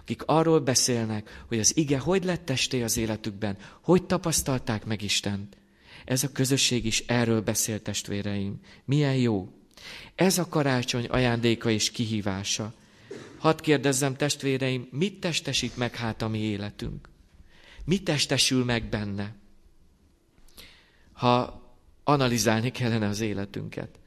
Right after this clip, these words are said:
miről beszél? Mit testesítesz meg te? Irítséget? Netán a mély szomorúságot, aki veled találkozik, azt mondja,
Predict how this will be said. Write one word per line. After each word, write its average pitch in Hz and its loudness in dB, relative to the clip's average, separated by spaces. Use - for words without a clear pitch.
miről 160 -2
beszél? - -6
Mit 190 -2
testesítesz 117 -2
meg 107 -6
te? 95 -8
Irítséget? 110 -4
Netán 120 0
a 113 -6
mély 143 0
szomorúságot, 131 0
aki 110 -6
veled 156 0
találkozik, 131 -2
azt 120 -4
mondja, 107 -4